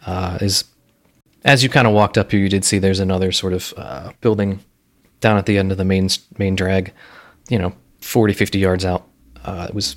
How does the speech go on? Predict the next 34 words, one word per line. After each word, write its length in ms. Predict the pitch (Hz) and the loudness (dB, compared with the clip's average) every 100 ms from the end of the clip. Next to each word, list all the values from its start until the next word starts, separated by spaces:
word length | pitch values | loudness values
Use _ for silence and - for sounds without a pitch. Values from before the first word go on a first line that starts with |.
| - - - - _ _ - _ - | -14 -20 -20 -20 _ _ -20 _ -2
kind 180 | 135 | 0
of 80 | 139 | 4
large 240 | 127 127 120 | 4 4 4
as 80 | |
well. 180 | 113 113 | 4 4
It 40 | 104 | 2
was 140 | 98 - - | -4 -6 -6
up 180 | 98 104 | -2 0
on 80 | |
a 60 | 98 | 2
hill 320 | 101 95 98 - _ | 2 2 0 -6 _
a 160 | 107 95 | -6 -2
little 200 | 104 104 | 0 2
bit, 280 | 110 - _ | 2 0 _
slightly. 440 | - 120 110 123 120 - | -2 0 2 0 -2 -8
Um, 400 | 95 92 92 95 _ _ _ _ - | -8 -4 -4 -6 _ _ _ _ -2
and 120 | 98 | 0
it 40 | |
was 120 | 95 | 0
kind 200 | - 104 | 0 0
of 60 | 95 | 2
this 140 | 101 - | 0 0
open-sided, 1400 | 107 104 107 101 98 98 - _ - - 101 98 95 95 - _ _ _ _ _ _ - | 0 2 2 2 0 -4 -10 _ -2 2 2 2 0 -4 -12 _ _ _ _ _ _ -10
uh, 480 | - 64 - - - - - - | -6 -6 -8 -10 -16 -20 -20 -10
pavilion. 500 | - 104 104 101 95 | -4 2 2 2 0
Like, 200 | 92 95 | -2 -4
you 60 | 98 | -6
had 100 | 98 | -2
seen 120 | - | -2
a 40 | - | 2
few 180 | 117 | 2
of 80 | 104 | 2
these, 220 | 95 90 | 0 -2
but 260 | - 95 | -4 -8